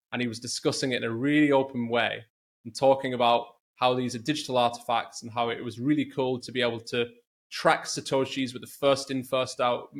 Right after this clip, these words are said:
way of saying that, okay, this is a rare sat and this is an uncommon sat and this is from, you know, block nine or wherever. Um, and it was a really passionate talk by Casey. I just thought, this, this is a really thought out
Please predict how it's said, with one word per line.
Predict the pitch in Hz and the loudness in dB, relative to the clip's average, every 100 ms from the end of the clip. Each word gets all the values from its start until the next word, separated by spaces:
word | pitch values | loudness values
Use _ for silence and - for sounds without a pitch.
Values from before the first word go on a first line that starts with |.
| - _ _ | -16 _ _
way | - 135 | 0 0
of | 123 120 | 0 -4
saying | - 123 123 | -4 -4 -4
that, | - | -6
okay, | 135 127 | -4 -4
this | 127 127 | -4 -8
is | 120 | -8
a | 120 | -10
rare | 117 123 127 | -2 0 0
sat | 123 - 123 123 | 0 -2 -2 -4
and | 131 123 | -10 -14
this | 120 | -14
is | 117 | -14
an | 123 | -8
uncommon | 127 127 127 123 | -8 -2 -4 -4
sat | - 127 123 - _ _ - | -2 -2 -2 -8 _ _ -8
and | |
this | 123 - | -8 -6
is | - | -6
from, | - 123 120 - | -2 0 0 -6
you | 135 | -6
know, | 117 | -4
block | 110 131 131 131 | -2 -2 -4 0
nine | 123 127 127 | 0 2 2
or | 120 | 0
wherever. | 110 110 123 120 120 139 151 _ _ _ _ | -2 0 2 4 2 0 -4 _ _ _ _
Um, | 131 127 123 120 | 2 4 4 2
and | 139 | -2
it | |
was | 139 | -2
a | 139 | 4
really | 170 | 4
passionate | 160 - 147 135 - | 4 0 0 -4 -2
talk | 139 | -2
by | 135 - | -2 -4
Casey. | 135 127 127 | -4 -4 -6
I | |
just | 123 - | -6 -6
thought, | 123 | -4
this, | 160 160 _ _ _ _ _ | -4 -4 _ _ _ _ _
this | 147 147 | -4 0
is | 160 | 2
a | |
really | 127 127 135 127 | 4 4 4 4
thought | - 131 - | 2 2 4
out | 123 110 | 2 2